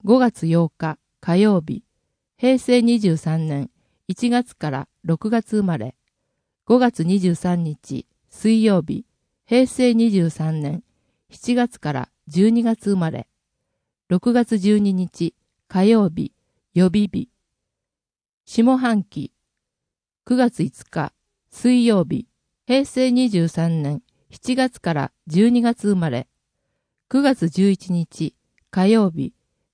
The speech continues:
平成二十四年一月から五月生まれ。十月三日水曜日、予備日。ビーシージーの接種期間は生後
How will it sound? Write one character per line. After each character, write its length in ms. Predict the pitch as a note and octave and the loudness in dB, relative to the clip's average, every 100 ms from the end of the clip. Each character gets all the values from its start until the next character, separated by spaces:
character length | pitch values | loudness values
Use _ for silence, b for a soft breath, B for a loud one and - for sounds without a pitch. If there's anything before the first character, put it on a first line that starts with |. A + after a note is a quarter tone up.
| _ | _
平 200 | B3+ C4+ | 0 2
成 240 | - B3 | 2 2
二 200 | A#3 A#3 | 4 2
十 180 | F#3+ E3 | 2 0
四 140 | D#3+ | 0
年 220 | D#3+ D#3+ - _ _ _ | -4 -8 -12 _ _ _
一 260 | - - B3 | -10 -4 -2
月 220 | B3 - | -4 -6
か 120 | D#3+ | -8
ら 160 | C#3+ C3 _ - | -6 -8 _ -6
五 100 | E3+ | -2
月 300 | G#3 - A3 | -2 0 -2
生 80 | G3 | 0
ま 160 | D#3+ | -2
れ。 180 | C#3+ - _ _ _ _ _ _ _ | -6 -12 _ _ _ _ _ _ _
十 220 | G3 B3+ | 0 2
月 280 | B3 A#3+ A3 | 2 -2 -2
三 220 | G#3 G#3 _ - | -2 -2 _ -6
日 180 | F#3 - _ _ _ | -6 -8 _ _ _
水 340 | - A3+ A#3+ A3+ | -6 0 2 4
曜 180 | G#3+ E3 | 2 0
日、 220 | C3+ - _ _ _ | -4 -10 _ _ _
予 140 | F3+ | -2
備 160 | F3+ G3+ | 0 -2
日。 220 | - - _ _ _ _ _ _ _ _ _ _ - | -4 -12 _ _ _ _ _ _ _ _ _ _ 0
ビ 160 | B3 | 2
ー 20 | C#4 | 2
シ 240 | - B3+ | 0 0
ー 40 | A#3 | 0
ジ 140 | A#3+ | 0
ー 20 | |
の 100 | F#3 | 0
接 240 | E3+ F3+ - | -2 -4 -4
種 120 | A3+ | -6
期 120 | - | -8
間 280 | - F#3 D#3+ | -6 -4 -4
は 180 | D3+ - _ _ | -6 -10 _ _
生 280 | - A#3+ B3 | -4 0 0
後 240 | A3 G#3 | 0 -4